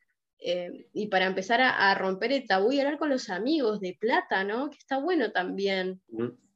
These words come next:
Speaker 1: Los hombres sé que hablan de plata.
Speaker 2: Sí.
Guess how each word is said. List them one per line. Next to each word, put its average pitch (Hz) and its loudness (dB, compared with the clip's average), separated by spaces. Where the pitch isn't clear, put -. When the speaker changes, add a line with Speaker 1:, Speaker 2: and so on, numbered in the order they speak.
Speaker 1:
Los 254 0
hombres 415 6
sé 370 0
que 262 4
hablan 208 4
de 190 -4
plata. 190 -2
Speaker 2:
Sí. - 2